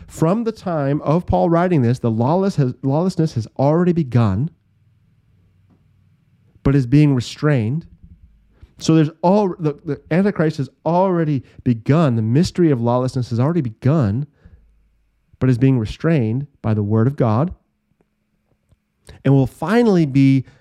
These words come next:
fully destroyed and done away with by the second coming of Christ, by his parousia, the epiphany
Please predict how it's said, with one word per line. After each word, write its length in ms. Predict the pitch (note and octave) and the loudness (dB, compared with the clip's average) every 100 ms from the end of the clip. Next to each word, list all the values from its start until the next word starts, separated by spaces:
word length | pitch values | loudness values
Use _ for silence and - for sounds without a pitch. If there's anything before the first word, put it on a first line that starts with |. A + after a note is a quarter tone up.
| _ _ _ | _ _ _
fully 480 | - - G#3 A3+ F#3+ | -16 0 2 2 0
destroyed 580 | D#3 - B2 A#2 A2+ - | -4 -4 -2 -2 -4 -6
and 140 | A#2+ A2+ | -4 0
done 140 | A2+ | 0
away 200 | A2 A2 | 2 0
with 300 | G#2+ G2+ - _ _ - | 0 -2 -6 _ _ -6
by 100 | G#2+ | -2
the 120 | A2 | -2
second 280 | A2+ G#2 - | -2 -6 -6
coming 300 | G#2+ G2 F#2 | -4 -2 -4
of 80 | |
Christ, 380 | - - - - _ _ _ _ _ _ - | -6 -10 -10 -16 _ _ _ _ _ _ -2
by 120 | G#2+ | 0
his 160 | A2 | 0
parousia, 560 | - G#2+ G2 F#2+ G2 - | 0 -2 0 -2 -6 -6
the 100 | - | -8
epiphany 580 | - - B2+ A#2 G#2+ | -4 -4 -2 0 -2